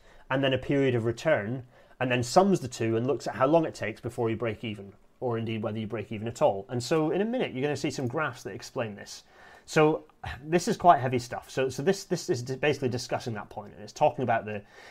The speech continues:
you know, the conversion of, um, kilograms of C O two equivalent per annum into cost values and, and looking at end realization. It's kind of discussing that, but essentially what it does is, I'm whizzing through to these, these benefits. So, so all, it talks about all the cost benefits.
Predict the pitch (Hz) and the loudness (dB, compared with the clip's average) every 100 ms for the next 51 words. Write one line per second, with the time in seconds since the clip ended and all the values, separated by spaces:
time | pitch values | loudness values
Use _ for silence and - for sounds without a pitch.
0 | - 123 110 117 131 120 131 127 127 120 | -6 -2 -2 -2 0 6 8 6 4 0
1 | 120 - 117 113 110 117 - - 143 123 | -2 -6 0 0 0 -4 -6 -2 0 2
2 | 120 113 117 - 123 113 127 110 - 113 | 0 -2 -4 -2 -2 0 -2 -2 -2 -2
3 | 117 110 120 113 113 113 113 - - 117 | -2 -4 -4 -4 -2 -4 -6 -10 -12 -8
4 | 110 104 - - 139 131 127 131 127 127 | -6 -8 -6 2 2 2 -4 -4 -2 -2
5 | 131 127 117 113 113 117 127 107 - 127 | -2 -4 -6 -8 -8 -8 -8 -10 -10 -6
6 | 120 113 104 113 127 - - - 127 214 | -4 -4 -4 -6 -8 -10 -20 -18 -4 0
7 | 185 165 190 - 120 101 127 127 226 196 | 2 2 2 2 0 -4 -4 0 0 2
8 | 135 117 107 107 110 113 - _ - - | 0 0 -2 -4 -4 -6 -12 _ -14 0
9 | 135 120 123 113 170 160 123 - 117 110 | 2 2 0 -2 2 2 0 -2 -2 -4
10 | 113 - 110 107 123 110 117 107 - - | -8 -10 -10 -8 -8 -6 -4 -6 -10 -12
11 | - 107 - 131 147 127 120 190 147 117 | -10 -10 -4 -2 -2 -2 -2 -2 2 0
12 | 135 127 156 - 107 101 110 | 0 -2 -2 -2 -10 -10 -12